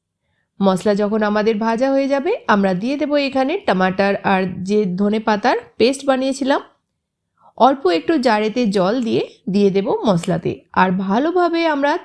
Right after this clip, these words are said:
তিন থেকে চার মিনিট মশলাটাকে কষিয়ে নেব যতক্ষণ না মশলার সাইড থেকে তেল আলাদা দেখা যাচ্ছে।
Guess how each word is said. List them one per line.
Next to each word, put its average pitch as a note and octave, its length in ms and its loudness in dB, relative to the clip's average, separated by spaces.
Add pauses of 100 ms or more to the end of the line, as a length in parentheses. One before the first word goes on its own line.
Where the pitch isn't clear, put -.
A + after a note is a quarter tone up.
তিন C#4+ 240 0
থেকে C#4+ 300 -2
চার G#3 320 0
মিনিট A3+ 240 -2
মশলাটাকে G#3+ 640 -2 (380)
কষিয়ে G#3 340 0
নেব A#3+ 180 -2 (220)
যতক্ষণ G3+ 440 0
না C4+ 140 -4
মশলার A3 440 -2
সাইড G3 320 -2
থেকে A3+ 220 0
তেল B3 220 -2 (180)
আলাদা A3 340 2
দেখা F3 280 -2
যাচ্ছে। D#3+ 320 -4